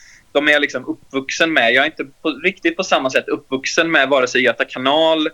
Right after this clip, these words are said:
eh, eller Sällskapsresan-filmerna. Jag, jag har ju sett, eh, inte alla Sällskapsresan faktiskt, men några, några stycken av dem. Men Jönssonligan hade ju varit, eh, kul. Men, eh,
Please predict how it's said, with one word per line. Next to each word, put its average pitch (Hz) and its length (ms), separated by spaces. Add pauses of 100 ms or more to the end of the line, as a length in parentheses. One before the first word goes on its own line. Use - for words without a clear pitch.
(420)
eh, 139 260
eller 135 140
Sällskapsresan-filmerna. 113 1300
Jag, 117 240
jag 120 120
har 127 80
ju 131 100
sett, - 200 (440)
eh, 127 500 (100)
inte 160 200
alla 160 300
Sällskapsresan 120 720
faktiskt, 110 340
men 117 340 (240)
några, 120 200
några 147 300
stycken 117 280
av - 120
dem. 98 140 (340)
Men 151 120
Jönssonligan 165 720
hade 156 180
ju 120 80
varit, 113 320
eh, 120 80 (400)
kul. 107 420 (420)
Men, 143 440 (200)
eh, 127 200